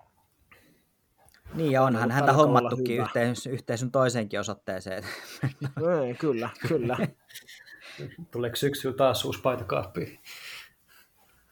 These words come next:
Speaker 2: Eiköhän se nyt, jos se jatka, sillä on niin vahva kausi.
Speaker 3: Joo.
Speaker 1: Joo vain.
Speaker 3: Ollaanko
Speaker 1: Mä
Speaker 3: me
Speaker 1: voin
Speaker 3: valmiita?
Speaker 1: aloittaa.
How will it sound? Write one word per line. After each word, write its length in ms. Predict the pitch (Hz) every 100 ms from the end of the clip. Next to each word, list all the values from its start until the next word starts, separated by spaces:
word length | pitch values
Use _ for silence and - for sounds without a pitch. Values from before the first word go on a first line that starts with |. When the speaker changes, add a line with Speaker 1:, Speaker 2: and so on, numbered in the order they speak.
| _ - _ _ _ _
Speaker 2:
Eiköhän 400 | - 78 98 110
se 80 | 143
nyt, 220 | 135 131
jos 200 | 127 120
se 80 | 117
jatka, 320 | 110 110 - -
sillä 180 | 101 101
on 80 | 101
niin 120 | 101
vahva 240 | 92 -
kausi. 380 | 90 73 - - - - _ - - _ _ - _ _ _ _ _ _ _ _ _ _ _ _ - _ _
Speaker 3:
Joo. 240 | 175 143
Speaker 1:
Joo 160 | 208 208
vain. 280 | 208 160 123
Speaker 3:
Ollaanko 260 | 151 143 196
Speaker 1:
Mä 40 |
Speaker 3:
me 60 | 202
Speaker 1:
voin 100 | 190
Speaker 3:
valmiita? 160 | 190 180 127 -
Speaker 1:
aloittaa. 80 | 131